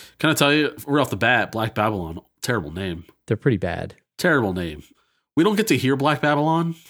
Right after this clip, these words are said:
Speaker 1: what the song sounds like. We've, we hear it referenced a few times. Is it's his, it's Mark Wa-, it's, uh, Mark Wahlberg's dad's favorite song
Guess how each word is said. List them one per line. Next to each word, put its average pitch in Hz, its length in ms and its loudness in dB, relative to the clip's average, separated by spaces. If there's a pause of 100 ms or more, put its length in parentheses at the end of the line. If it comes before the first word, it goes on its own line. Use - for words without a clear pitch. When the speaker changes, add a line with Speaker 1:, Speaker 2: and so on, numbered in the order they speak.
Speaker 1:
what 120 140 -4
the 117 60 -6
song 117 340 2
sounds 135 300 -2
like. 156 340 -2 (260)
We've, 127 200 -2
we 147 100 2
hear 147 140 4
it 120 40 0
referenced 123 460 0
a 143 40 -2
few 165 120 0
times. 151 320 0
Is 120 160 -2 (200)
it's - 140 -2
his, 131 140 0 (320)
it's 127 240 0
Mark 139 240 0
Wa-, 127 180 0
it's, - 240 -2
uh, 104 200 2
Mark 123 240 0
Wahlberg's 113 440 -2
dad's 107 400 0
favorite 107 380 -4
song 113 380 -2